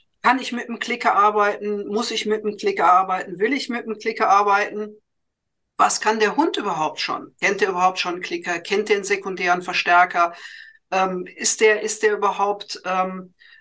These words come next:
hab ich mit dem schon eine Beziehung oder eine Kommunikationsebene gefunden?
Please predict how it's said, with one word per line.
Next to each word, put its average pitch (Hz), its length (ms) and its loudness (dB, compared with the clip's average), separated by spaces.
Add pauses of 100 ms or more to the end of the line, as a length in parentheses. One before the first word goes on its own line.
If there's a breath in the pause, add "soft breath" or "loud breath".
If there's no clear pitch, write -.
hab - 160 4
ich - 140 -6
mit 226 160 -6
dem 233 180 -2
schon 208 260 0
eine 190 220 2
Beziehung 240 500 0
oder 185 260 4
eine 185 200 0
Kommunikationsebene 202 1300 -2
gefunden? 262 680 2